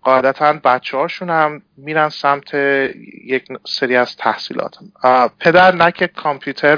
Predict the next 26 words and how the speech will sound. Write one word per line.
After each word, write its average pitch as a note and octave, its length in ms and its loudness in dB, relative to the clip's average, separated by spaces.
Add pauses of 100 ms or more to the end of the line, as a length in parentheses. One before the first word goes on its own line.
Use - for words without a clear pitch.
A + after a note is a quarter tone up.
و C3 200 4 (540)
برق E3 300 4
خونده A2+ 360 -14
بودن A#2 260 -6
و A#2 40 -6
الکترونیک A#2+ 540 -6
خونده B2+ 280 -10
بودن. C3+ 400 0 (380)
خب D3 280 -2
ایشون E3 480 -4 (300)
وقتی D3+ 440 0
که - 180 -6
رسید C#3 400 -4
من C3 200 0
برم B2 380 0 (100)
دانشگاه C3 540 -2
خیلی D3+ 460 -4 (460)
میگفت C3 440 0
برو D3+ 200 6
برق، C3 340 2 (600)
ولی D3+ 260 2
من E3+ 160 2
شخصاً D#3 420 -4
دیدم D#3+ 340 -2
برق D#3 300 4
سخته - 640 0